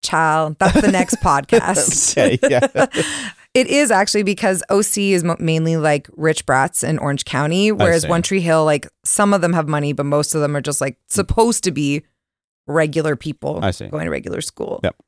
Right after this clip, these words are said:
Speaker 1: That's why it's kind of better, but they're both great, if you must know.
Speaker 2: Okay.
Speaker 1: Also,
Speaker 2: So
Speaker 1: would
Speaker 2: when
Speaker 1: like to disclaim that I don't just watch teen drama shows. <laughs> I have, I have other tastes. Hey, don't look at me.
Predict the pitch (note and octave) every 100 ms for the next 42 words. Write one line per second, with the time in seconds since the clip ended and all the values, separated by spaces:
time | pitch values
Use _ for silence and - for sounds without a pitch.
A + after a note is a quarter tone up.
0 | - F#2 - E2+ F2+ - - - - D3+
1 | - - - E3+ - D#3+ D3+ - - -
2 | - - - - - E3+ - - - -
3 | - _ - B2 - - _ _ _ _
4 | _ _ _ _ - C4 - - G#3+ A3
5 | - G#3 A3 F#3+ G3 - G3 F#3 F#3+ F#3
6 | F3 G3 G#3+ G#3 F3+ E3+ D#3 - - F3+
7 | E3+ D#3+ D#3 D#3 D#3 D#3+ C#3+ D#3 - G#3
8 | - G3+ G3 G3+ - - - _ _ -
9 | G#3+ G#3 G3 F#3 G3 - F3 C#3+ - -
10 | - - - - _ _ _ _ _ _
11 | _ _ _ _ _ - B3 B3+ A#3+ D#4
12 | G#3 C4+ -